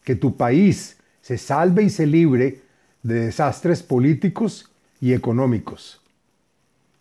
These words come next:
Cosa muy importante en nuestro tiempo. Bueno, hablemos sobre las meditaciones. Encontré una meditación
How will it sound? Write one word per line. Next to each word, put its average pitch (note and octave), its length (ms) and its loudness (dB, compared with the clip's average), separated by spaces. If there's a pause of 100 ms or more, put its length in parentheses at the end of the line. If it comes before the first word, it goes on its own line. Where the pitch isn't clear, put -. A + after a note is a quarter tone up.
(260)
Cosa C#3 520 -2
muy A#2+ 220 -4
importante G#2+ 600 -8
en G#2 80 -8
nuestro G2+ 280 -10
tiempo. C#3 320 -6 (1600)
Bueno, C#3 240 0 (1200)
hablemos D#3 420 2
sobre E3 220 2
las C#3+ 160 2
meditaciones. B2+ 840 0 (1200)
Encontré C#3+ 760 0
una G#3+ 260 2
meditación B2+ 920 0